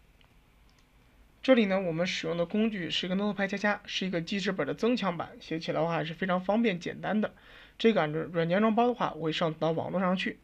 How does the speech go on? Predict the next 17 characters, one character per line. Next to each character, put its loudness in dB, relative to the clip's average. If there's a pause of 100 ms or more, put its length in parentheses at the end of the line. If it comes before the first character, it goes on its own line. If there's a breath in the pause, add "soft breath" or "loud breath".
(460 loud breath)
那 2
我 2
们 2
来 -4
开 2
始 -2
写 -4
代 4
码， -2 (180)
class 2 (300)
hello 2
world。 0 (4000 soft breath)
在 10
这 6
里， 0
我 0
们 2